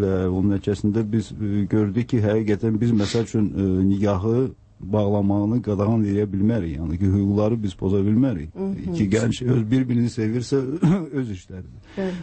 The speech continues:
Speaker 1: İntihası, e, məsəl üçün, bəzi yerlərdə siz bildiyiniz kimi, məsəl, çox adam, e, bir var, e, zagsa gedib, orada, deməli, rəsmiləşdirilir. Çox adam gedib nigah bağlayır, nə bilim, başqa bir yollarla. Yəni ki, biz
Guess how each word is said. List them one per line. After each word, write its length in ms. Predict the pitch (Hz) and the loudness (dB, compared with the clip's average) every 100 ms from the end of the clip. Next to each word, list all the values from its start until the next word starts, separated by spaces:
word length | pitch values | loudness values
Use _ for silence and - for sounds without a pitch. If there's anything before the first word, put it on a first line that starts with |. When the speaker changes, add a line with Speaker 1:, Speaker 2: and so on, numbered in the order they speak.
| - | -2
Speaker 1:
İntihası, 480 | 120 117 135 135 170 | 0 2 2 0 -2
e, 280 | 139 104 113 101 95 98 87 78 87 | -4 -4 -2 0 0 0 0 -2 0
məsəl 260 | 110 131 | 2 2
üçün, 300 | 127 - 113 98 - | 0 0 -2 -2 0
bəzi 300 | 139 127 123 | 2 2 0
yerlərdə 500 | 120 117 110 110 123 | 0 0 0 0 -2
siz 200 | 123 107 | -2 0
bildiyiniz 500 | 110 104 110 117 117 | 0 2 2 2 0
kimi, 240 | - 104 101 101 | 0 2 2 0
məsəl, 200 | 95 101 | -2 -2
çox 260 | 127 117 | -2 -2
adam, 260 | 104 104 110 | 0 0 -2
e, 420 | 85 95 87 90 | -4 -6 -6 0
bir 100 | 120 | 2
var, 200 | 113 113 | 2 0
e, 420 | 87 92 64 73 | -2 -10 -8 -4
zagsa 380 | 92 107 98 - | 0 0 0 0
gedib, 300 | 107 101 95 95 | 0 0 0 0
orada, 280 | 92 92 | 0 0
deməli, 360 | 98 90 90 87 | -2 0 0 0
rəsmiləşdirilir. 720 | 92 - 95 90 - 95 113 | -2 0 0 0 -2 -2 0
Çox 180 | 123 131 | 0 0
adam 260 | 120 113 123 - - - - | 0 0 -2 -4 -14 -20 -2
gedib 220 | 107 120 | 0 2
nigah 400 | 110 98 107 90 | 2 2 0 0
bağlayır, 460 | 104 101 95 95 95 | 0 2 2 0 0
nə 200 | 92 87 | 0 0
bilim, 180 | 95 90 | -2 -2
başqa 360 | 95 - 98 | -4 -2 -2
bir 80 | 95 | 0
yollarla. 540 | 85 95 92 101 101 101 | 0 0 0 -2 0 0
Yəni 280 | 101 104 104 | 2 0 -2
ki, 180 | 110 | -2
biz 180 | 107 120 | 0 -2